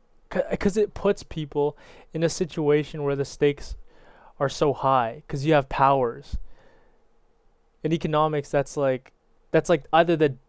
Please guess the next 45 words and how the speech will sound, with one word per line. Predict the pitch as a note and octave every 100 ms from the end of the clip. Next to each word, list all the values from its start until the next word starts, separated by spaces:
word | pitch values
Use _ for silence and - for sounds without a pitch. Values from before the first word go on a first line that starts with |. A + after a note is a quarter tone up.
| _
the | -
huge | D3 - F#3 B2+
death | - D3 C#3
or | C3+
the | B2+
huge | - C#3+
success | - C#3 - C3+ -
of | B2
something | B2 A#2 C#3+ D#3 _ _
when | -
you | D3
give | C#3 D3+
it | D3
a | C3+
lot | C3 C3
of | A#2+
power, | B2+ A#2+ A2+ A2+
right? | A2+ C3 - _ _ _ -
Like, | D#3 C#3 -
if | D#3+
you | F3+
give | F3+ G3
a |
company | - E3+ D#3+ D#3
a | C#3+
lot | C3+ C3
of | B2+
power, | C#3 A#2+ A#2 A#2 A#2+ _
say | - E3
Apple | D#3 C#3 C#3 C#3+ C#3
or, | C3
like, | B2+ B2 A#2+ -
all | C3+
these | C#3 C3
huge | - C3+ -
companies, | C3 B2 B2 A#2+
they | D3
do | E3
something | F3 E3+ C#3+
wrong. | B2 B2 A2+ A2 -
It's | C3+
huge. | - D#3+ C3 A2+
It's | B2+
big | A#2 D3+ C#3
news. | B2+ B2 A2+ B2